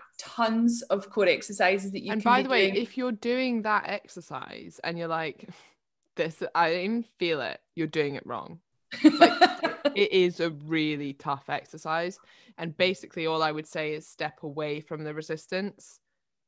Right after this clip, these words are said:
Speaker 2: and then
Speaker 1: Mm.
Speaker 2: try it again. And also
Speaker 1: Yeah.
Speaker 2: make sure that your hands aren't getting, like, pulled into the resistance, like, you're keeping a straight line. But we
Speaker 1: Yeah.
Speaker 2: can put up some videos of some of these as well anyway.
Speaker 1: Yeah, we'll definitely will. Um, again,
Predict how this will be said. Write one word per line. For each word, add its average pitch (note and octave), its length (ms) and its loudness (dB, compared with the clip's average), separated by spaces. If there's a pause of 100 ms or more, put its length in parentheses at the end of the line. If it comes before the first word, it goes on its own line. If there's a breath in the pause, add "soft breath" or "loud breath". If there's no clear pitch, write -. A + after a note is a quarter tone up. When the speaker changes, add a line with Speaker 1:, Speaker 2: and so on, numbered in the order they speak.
(140)
Speaker 2:
and E3+ 200 2
then C#3+ 140 0
Speaker 1:
Mm. C#3 40 -10
Speaker 2:
try C#3+ 240 -6
it - 100 -14
again. D3+ 460 -16 (220)
And E3 160 0
also G3+ 220 -2
Speaker 1:
Yeah. - 80 4
Speaker 2:
make A#3+ 220 -2
sure G#3 220 -4
that F#3+ 120 -6
your F3 140 -4
hands D#3+ 360 -4
aren't D#3 180 -6
getting, D3+ 260 -10
like, C#3+ 200 -14 (100)
pulled D3 520 -14
into C#3+ 360 -14
the D3 80 -12
resistance, D#3 500 -16
like, C#3 120 -12
you're C#3 140 -12
keeping C#3+ 360 -16
a C#3+ 40 -16
straight - 400 -14
line. C#3 220 -12 (600)
But - 160 2
we F3 120 2
Speaker 1:
Yeah. D#3 80 2
Speaker 2:
can B3+ 120 -4
put D#4 160 -4
up C4 240 0
some F#3+ 200 -10
videos D#3+ 420 -4
of D3+ 60 -14
some D3+ 180 -8
of C#3+ 60 -10
these D3 260 -12
as - 120 -14
well C#3+ 220 -6
anyway. C#3 340 -14 (640)
Speaker 1:
Yeah, G#3+ 200 4
we'll G#3 140 4
definitely G#3+ 420 0
will. E3+ 320 2 (720 loud breath)
Um, G3+ 540 6
again, B3 880 8